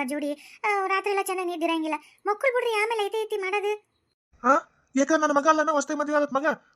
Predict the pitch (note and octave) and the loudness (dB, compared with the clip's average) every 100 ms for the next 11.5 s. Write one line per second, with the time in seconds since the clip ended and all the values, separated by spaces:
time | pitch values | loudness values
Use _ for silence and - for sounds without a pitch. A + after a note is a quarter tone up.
0 | A#3 A#3+ C#4+ D4+ C4+ C4+ C#4+ C#4+ C4+ B3+ | -6 -2 0 2 2 0 0 -2 -4 -4
1 | B3 C#4+ C4+ C4+ C#4 C#4+ B3+ C#4 D4 D4 | -4 -2 -2 -2 -2 -2 -2 -4 -6 -4
2 | D#4+ C4+ _ _ C4+ C#4 E4 _ B3 B3+ | -4 -6 _ _ -6 -4 -6 _ -10 -6
3 | C#4 E4 D4 A#3 C#3 - _ G3 C4 D4 | -4 -4 -2 -2 -4 -10 _ -8 -2 -2
4 | C4+ - C#4 B3+ C#4+ B3 G#3+ C#4 C#4+ C4+ | -2 -2 0 2 2 0 -2 -2 -4 -8
5 | B3+ B3+ C4+ B3 B3 B3 B3+ B3 A#3 A#3+ | -8 -8 -6 -6 -4 -6 -6 -6 -8 -6
6 | A#3 A3 A3+ G#3 B3 A3+ A3+ A#3 - - | -8 -8 -6 -4 -6 -4 -6 -6 -16 -8
7 | A3 A#3 G#3+ A3 A3 A3 B3+ B3+ A#3+ A3 | -6 -4 -4 -4 -2 -2 0 -2 -4 -6
8 | A3 G#3+ G#3+ C4 A#3+ A#3+ A3+ A3+ A#3 C4 | -6 -6 -8 -8 -8 -6 -6 -6 -6 -8
9 | - _ A#3+ C4 B3+ B3 B3 A#3 A#3 A3 | -10 _ -4 -2 -2 -4 -6 -6 -6 -6
10 | A3 A#3 A3 A3+ G#3+ - A3 A3+ G3 A#3 | -6 -6 -4 -4 -4 -4 -4 -2 -4 -6
11 | G#3 A3+ A#3 A3 G#3 | -6 -6 -6 -6 -4